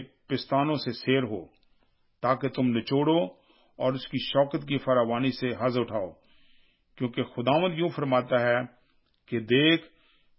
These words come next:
میں سلامتی نہر کی مانند اور قوموں کی دولت سیلاب کی طرح اس کے پاس رواں کروں گا۔ تب تم دودھ پیو گے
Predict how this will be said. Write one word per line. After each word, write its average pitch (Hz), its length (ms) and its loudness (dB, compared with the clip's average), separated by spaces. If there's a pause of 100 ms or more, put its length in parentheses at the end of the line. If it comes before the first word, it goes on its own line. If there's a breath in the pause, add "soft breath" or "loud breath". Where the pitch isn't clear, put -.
(560)
میں 123 200 0
سلامتی 147 800 0 (200)
نہر 139 380 0
کی 156 160 -2
مانند 139 380 4 (600)
اور 123 140 -2
قوموں 147 420 0
کی 135 160 -2
دولت 127 340 4
سیلاب 131 440 2
کی 143 100 -4
طرح 120 320 2
اس 131 140 -12
کے 123 120 -6
پاس 117 320 -2 (240)
رواں 117 220 -4
کروں 113 320 -4
گا۔ 92 140 -8 (1120)
تب 143 500 4
تم 139 180 2
دودھ 139 360 0
پیو 151 260 4
گے 147 260 2